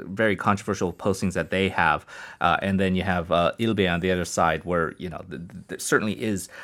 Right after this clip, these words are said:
where you kinda see, well, uh, they're both kinda really, really kinda off base here, but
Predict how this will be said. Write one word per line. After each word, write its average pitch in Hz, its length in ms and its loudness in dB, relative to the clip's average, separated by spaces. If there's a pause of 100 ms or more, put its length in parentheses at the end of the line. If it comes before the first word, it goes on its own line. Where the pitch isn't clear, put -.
(140)
where 98 100 4
you 87 120 2
kinda 95 220 4
see, 87 220 0 (240)
well, 90 380 2
uh, - 100 -10 (160)
they're 110 200 -2
both 113 360 4
kinda 107 260 2
really, 101 400 2
really 98 260 2
kinda 85 360 -4 (380)
off 104 280 0
base 117 340 0
here, 78 220 -4
but 92 220 0